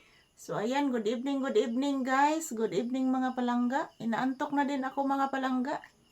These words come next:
So, ito lang po muna ang aking update ni Papi ngayong gabi sa August six, two thousand twenty-five. Ah, Wednesday evening. So, araw ngayon ng Miyerkules. Good evening, good evening, everyone. So, good night, sweet dreams to all.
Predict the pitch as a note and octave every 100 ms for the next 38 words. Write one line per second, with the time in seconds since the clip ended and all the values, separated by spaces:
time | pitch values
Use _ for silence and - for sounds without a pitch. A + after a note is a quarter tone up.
0 | - - - G#3+ F#3+ A#3 B3+ B3+ C4+ C4
1 | B3 C4 B3+ B3 A3+ A#3+ A#3+ A#3+ B3+ A#3
2 | A#3 A#3 A#3 A#3 A#3 A3+ A3+ G#3 G#3 G#3
3 | F#3+ G#3 D4 - _ _ _ _ _ -
4 | - - A3+ G#3+ A#3 - A#3+ A#3 - A3+
5 | G#3+ A3+ A3+ A3 A3+ A3+ A3 - A#3 C4+
6 | B3+ G3 - _ _ _ _ _ _ -
7 | G3+ G3+ A3 A#3+ - G#3 A#3 A#3 G3+ G#3+
8 | A#3 A3 F#3 F#3+ G3 - G3 F#3 D#3+ G3+
9 | G#3+ A3 A3 G#3+ A3 G#3+ G#3 G#3 G#3+ A3
10 | A3+ C#4 - - - - - - - -
11 | G3+ - A#3+ C4 C4+ C4+ B3 A#3+ C4+ C4
12 | B3 B3+ C4 B3+ C4 D4+ E4+ E4 B3 G#3+
13 | A3+ A3+ A#3 A#3+ C4 C4 - A#3 A3+ A3+
14 | A3+ A3 A3 - - - D#3+